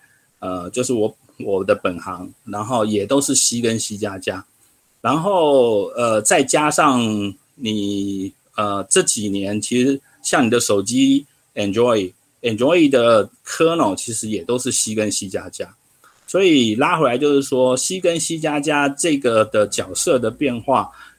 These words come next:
跟，呃，应用模式有一点点，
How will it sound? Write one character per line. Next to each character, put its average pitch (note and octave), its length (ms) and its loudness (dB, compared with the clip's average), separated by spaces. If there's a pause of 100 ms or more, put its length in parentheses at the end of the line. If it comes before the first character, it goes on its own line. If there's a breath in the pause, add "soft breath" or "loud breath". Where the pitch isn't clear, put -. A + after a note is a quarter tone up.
跟， B2+ 580 4
呃， G#2 260 -4
应 D3 140 0
用 C#3 140 4
模 G#2+ 200 0
式 A#2+ 220 -4
有 B2 180 2
一 F#3 80 0
点 E3+ 240 0
点， B2+ 240 2